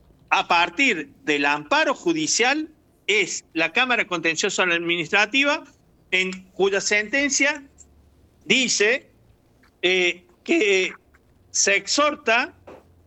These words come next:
eh, a la Municipalidad de Villa Allende, dentro de la jurisdicción en la cual se encuentra el quebracho blanco, a que proceda a su reubicación. Frente a esta decisión, el municipio tenía la obligación,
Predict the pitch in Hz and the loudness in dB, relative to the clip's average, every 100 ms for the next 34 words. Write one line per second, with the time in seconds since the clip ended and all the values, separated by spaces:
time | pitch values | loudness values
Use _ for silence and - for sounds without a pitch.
0 | _ _ - 170 165 156 160 - 160 165 | _ _ -4 0 2 2 0 0 0 0
1 | 170 180 170 180 185 180 220 233 220 214 | 0 -2 0 -2 0 0 0 0 0 0
2 | 208 247 262 285 320 - _ _ 262 330 | 0 -2 0 -2 -4 -20 _ _ 0 0
3 | - 339 277 202 185 185 180 185 - 269 | 0 0 2 0 0 0 0 -2 -2 -2
4 | 339 - - 175 170 240 233 196 180 240 | -4 -10 -6 -2 0 -2 -2 -2 0 -2
5 | 247 196 196 240 233 294 285 339 427 - | -2 -2 0 0 0 0 -2 -2 -6 -6
6 | - - _ - 220 262 262 277 - _ | -16 -20 _ -12 -4 0 0 0 -6 _
7 | - 220 - 254 247 - 175 180 156 135 | -4 -2 0 0 0 0 0 0 -2 -2
8 | 151 139 139 117 - - _ _ - 254 | -4 -2 -6 -8 -16 -20 _ _ -2 0
9 | 240 440 - 220 170 160 147 143 123 131 | 0 -2 0 0 0 -2 -2 0 -2 -4
10 | - - _ _ _ _ _ _ _ _ | -14 -20 _ _ _ _ _ _ _ _
11 | _ - 208 233 214 285 247 - 196 165 | _ -2 0 2 0 0 0 -2 -2 -2
12 | 170 180 247 262 202 175 156 147 - 165 | -2 -2 0 0 0 0 0 -2 -2 -4
13 | 139 143 - | -4 -6 -14